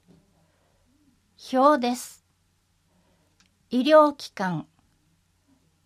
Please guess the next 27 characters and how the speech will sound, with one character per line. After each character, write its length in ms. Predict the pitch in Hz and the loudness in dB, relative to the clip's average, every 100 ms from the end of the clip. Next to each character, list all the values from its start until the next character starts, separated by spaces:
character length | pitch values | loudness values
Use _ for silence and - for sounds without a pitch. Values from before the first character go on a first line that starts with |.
| _ | _
医 100 | - | -10
師 200 | 233 311 | -8 -10
会、 420 | 294 226 190 160 - _ _ _ _ | -10 -8 -6 -8 -12 _ _ _ _
病 320 | 214 269 311 339 | -2 2 4 2
院 200 | 339 311 | -4 -4
協 260 | 320 285 | 0 0
会 280 | 285 196 196 | 0 -2 -2
の 180 | 185 180 | -2 -2
協 260 | - 277 | 0 0
力 300 | 294 277 269 | 0 -2 -4
で 200 | 247 254 - | -4 -4 -4
行 240 | 226 202 | -6 -2
い 300 | 208 196 190 | -2 -2 -6
ま 140 | 180 202 | -8 -10
す。 280 | - - _ _ _ _ _ _ _ _ _ _ _ _ _ _ _ _ _ _ _ _ | -14 -20 _ _ _ _ _ _ _ _ _ _ _ _ _ _ _ _ _ _ _ _
医 80 | 254 | -6
療 320 | 262 320 330 | -2 0 0
機 160 | 320 - | -4 -6
関 340 | 277 269 233 | -2 2 0
名、 420 | 190 160 156 147 - _ _ _ _ _ _ _ _ - | -2 -6 -8 -10 -16 _ _ _ _ _ _ _ _ -6
上 240 | 247 302 | -2 0
山 320 | 339 320 294 277 | 0 0 0 0
病 320 | 254 233 185 | -2 -4 -6
院。 280 | 156 151 - _ _ _ _ _ _ _ _ _ _ _ - | -8 -10 -12 _ _ _ _ _ _ _ _ _ _ _ -16
診 380 | - 277 320 | -4 -2 0
療 320 | 302 269 214 180 | 0 -2 -2 -6
日、 220 | 160 | -10